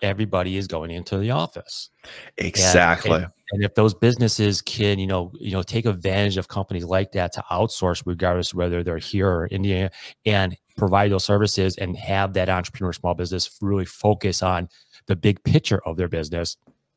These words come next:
Speaker 1: it's gonna help 'em out. But you gotta be willing to take that step and let go of the reins.
Speaker 2: Absolutely. And, you know, test some things too. You don't have to make the switch all at once, you know, kinda shoot from a gut <laughs> instinct. Take your time, evaluate what,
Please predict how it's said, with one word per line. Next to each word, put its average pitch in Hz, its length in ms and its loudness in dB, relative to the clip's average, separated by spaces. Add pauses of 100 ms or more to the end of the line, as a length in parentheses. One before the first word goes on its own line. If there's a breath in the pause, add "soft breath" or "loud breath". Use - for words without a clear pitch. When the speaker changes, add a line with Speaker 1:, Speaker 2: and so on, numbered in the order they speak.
(120)
Speaker 1:
it's - 100 -16
gonna 87 160 0
help 87 160 -2
'em 80 120 -10
out. 80 260 -4
But - 180 -10 (120)
you 95 100 0
gotta 90 240 4
be 90 140 -4
willing 90 200 2
to 87 60 -2
take - 240 -6
that 85 160 -2
step 90 300 -2
and 80 180 -6 (160 loud breath)
let 98 180 2
go 95 140 4
of 87 80 2
the 87 100 -2
reins. 85 480 -4 (120)
Speaker 2:
Absolutely. 147 480 6
And, 160 160 4
you 147 80 4
know, 175 100 8
test 165 320 4
some 190 140 2
things 190 280 2
too. 202 240 8
You 135 140 4
don't - 200 6
have 156 180 2
to 151 80 2
make 156 180 4
the 127 80 0
switch - 340 2
all 143 160 10
at - 100 4
once, 135 280 2
you 123 60 -2
know, 120 60 2
kinda 117 200 4
shoot - 260 4
from 131 140 -2
a 120 80 6
gut 117 160 8
<laughs> - 20 10
instinct. 120 540 4 (380 loud breath)
Take 165 240 0
your 190 60 2
time, 156 460 2 (180)
evaluate 107 460 6
what, - 240 2